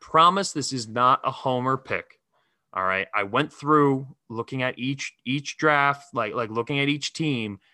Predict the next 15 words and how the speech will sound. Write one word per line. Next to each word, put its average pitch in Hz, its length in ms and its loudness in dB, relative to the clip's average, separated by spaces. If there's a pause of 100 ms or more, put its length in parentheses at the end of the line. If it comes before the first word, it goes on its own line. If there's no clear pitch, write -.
(840)
The 120 40 -12
Philadelphia 220 560 4
Eagles 127 300 -2
had 110 140 -10
a 101 40 -6
really, 117 460 -2
really 107 240 -6
great 98 300 -8
draft. - 480 -14 (260)
And 101 580 -8 (800)
I 170 160 4
was 240 220 0
not 156 400 2
stoked 139 560 -2
with 117 280 -12